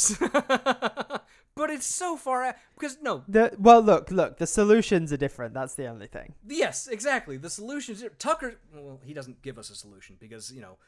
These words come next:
Speaker 1: his solution is fascism. His
Speaker 2: Yeah.
Speaker 1: solution is a dictator who's going to, 'cause he doesn't care about all this other shit. He cares about social norms. He cares about violently enforcing social norms on people and low taxes. That's what he cares
Speaker 2: Mm-hmm.
Speaker 1: about.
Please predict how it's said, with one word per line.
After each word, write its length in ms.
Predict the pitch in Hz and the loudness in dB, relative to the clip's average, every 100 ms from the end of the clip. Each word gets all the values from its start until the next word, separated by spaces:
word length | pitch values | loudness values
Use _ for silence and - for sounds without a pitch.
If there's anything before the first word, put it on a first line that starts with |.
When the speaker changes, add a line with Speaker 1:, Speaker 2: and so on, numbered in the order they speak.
| _ _ | _ _
Speaker 1:
his 220 | 165 160 | -14 -10
solution 400 | - 143 139 135 | -10 -10 -14 -14
is 100 | 131 | -14
fascism. 500 | - 208 139 98 - _ | -10 -10 -12 -18 -20 _
His 180 | 143 160 | -8 -6
Speaker 2:
Yeah. 60 | |
Speaker 1:
solution 460 | 139 135 127 127 127 | -6 -8 -14 -14 -16
is 200 | 127 120 | -14 -16
a 40 | |
dictator 600 | 117 170 - 120 107 104 - _ _ | -14 -16 -14 -14 -14 -18 -20 _ _
who's 160 | 143 | -16
going 260 | 127 139 139 | -12 -12 -12
to, 80 | 135 | -16
'cause 200 | - 180 | -16 -16
he 100 | 190 | -14
doesn't 220 | 214 143 | -14 -14
care 180 | 143 170 | -12 -12
about 220 | 131 101 | -12 -16
all 80 | 95 | -20
this 160 | - 196 | -14 -12
other 120 | 180 | -12
shit. 180 | 139 156 | -14 -16
He 80 | 208 | -10
cares 180 | 254 | -10
about 220 | 208 196 - _ _ | -6 -8 -8 _ _
social 580 | - - 269 233 160 123 | -10 -2 -2 -2 -8 -14
norms. 560 | 113 92 - - - - _ _ | -16 -20 -20 -18 -18 -18 _ _
He 140 | 226 | -12
cares 260 | 226 240 190 | -4 -4 -4
about 260 | 190 180 - _ | -4 -6 -10 _
violently 840 | 135 131 180 175 190 185 180 170 165 | -16 -6 -4 -4 -6 -8 -10 -12 -12
enforcing 800 | 160 135 147 139 - 135 127 - | -14 -12 -10 -10 -10 -12 -12 -16
social 420 | - - 135 131 104 | -14 -10 -10 -12 -18
norms 380 | 90 82 82 | -20 -20 -20
on 120 | 92 85 | -20 -20
people 360 | - - - _ | -20 -20 -20 _
and 160 | 143 139 | -14 -10
low 120 | 135 | -10
taxes. 560 | 127 98 - - _ - | -12 -18 -20 -20 _ -18
That's 160 | 139 | -18
what 80 | 131 | -18
he 60 | 95 | -20
cares 220 | 90 90 | -20 -20
Speaker 2:
Mm-hmm. 80 | - | -20
Speaker 1:
about. 160 | _ | _